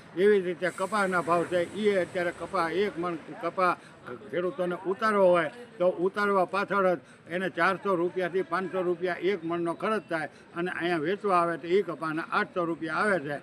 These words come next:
અને હારો કપ-, કપા એક બે ઢગલા ચૌદસો, બારસોમાં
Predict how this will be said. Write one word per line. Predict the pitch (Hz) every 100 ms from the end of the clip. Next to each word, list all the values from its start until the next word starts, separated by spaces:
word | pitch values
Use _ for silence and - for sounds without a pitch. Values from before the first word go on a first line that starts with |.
| - - -
અને | 170
હારો | 165 120 190 190
કપ-, | 170 170 - -
કપા | 160 185 170 175
એક | 165
બે | 170
ઢગલા | 151 165 180 175 165 139 127 135 - - -
ચૌદસો, | 180 180 180 170
બારસોમાં | 165 170 - 170 170